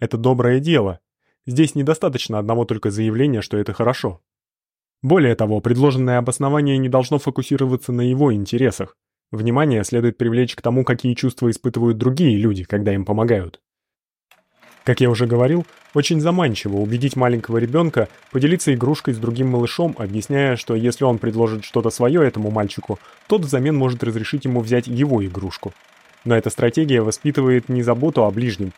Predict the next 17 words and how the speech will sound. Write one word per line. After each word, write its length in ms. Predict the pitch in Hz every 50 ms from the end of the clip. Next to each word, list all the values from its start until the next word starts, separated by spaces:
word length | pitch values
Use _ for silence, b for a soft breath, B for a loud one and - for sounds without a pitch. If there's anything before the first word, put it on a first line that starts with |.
| _ _ -
а 180 | 120 117 113 -
эгоистичную 800 | - 117 107 117 120 120 117 - - 151 - - - 127 120
расчётливость. 720 | 120 120 - - - 147 127 - - 90 82 82 - - - _ _ _ _ _ _ _ _ _ _ _ _ _ _ _ _ _ _ _ _ _ _ _ _ _ -
Бывает, 400 | 117 117 123 135 180 208 170 127
что 160 | - - 120
мы 120 | 117 156
хотим 280 | 170 - 165 - 165 156
обсудить 400 | 143 - - 143 127 127 147 143
с 60 | -
ребёнком, 520 | - 117 110 135 156 170 156 - 143 123 113
что 220 | - - 156 165
значит 380 | 151 147 135 123 - 113 - -
вести 220 | 110 - - 143
себя 240 | 127 - 117 113 110
ответственно 640 | - - 104 - 123 147 151 - - 131 120 117 113
и 180 | 107 - 117
сострадательно, 840 | 101 - 120 - - - 110 107 120 156 160 - 143 120 113 107 98